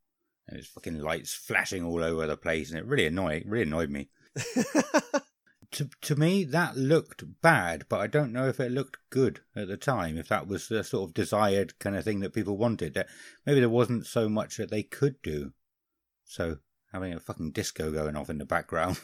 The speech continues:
Speaker 1: <laughs> was,
Speaker 2: <laughs>
Speaker 1: was interesting to people. I don't know.
Speaker 2: I don't know. To, like, a, a young boy, bit of a party going on, bit of a fight in the disco sounds pretty epic, I think.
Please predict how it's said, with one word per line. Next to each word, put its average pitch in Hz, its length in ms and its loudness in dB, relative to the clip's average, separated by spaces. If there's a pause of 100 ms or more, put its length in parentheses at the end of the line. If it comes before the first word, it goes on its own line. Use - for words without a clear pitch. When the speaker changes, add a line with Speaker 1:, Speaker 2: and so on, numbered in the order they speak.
Speaker 1:
<laughs> 120 140 2
was, 120 160 4 (500)
Speaker 2:
<laughs> - 60 -10
Speaker 1:
was 107 200 8
interesting 107 680 4
to 87 80 0
people. 90 360 2
I 92 60 4
don't 107 160 2
know. 95 320 2 (340)
Speaker 2:
I - 100 2
don't 349 180 -2
know. 131 200 8 (720)
To, 196 220 6
like, 175 200 10
a, 156 200 8
a 151 80 6
young 151 300 8
boy, 160 500 10 (280)
bit 143 120 2
of 135 40 4
a 135 80 4
party 156 440 10
going 151 340 10
on, 170 220 12
bit 143 100 8
of 135 80 0
a 135 60 2
fight 156 260 8
in 139 80 0
the 139 60 2
disco 151 500 4
sounds 156 300 2
pretty 165 240 4
epic, - 420 0
I 107 140 -4
think. 160 320 -2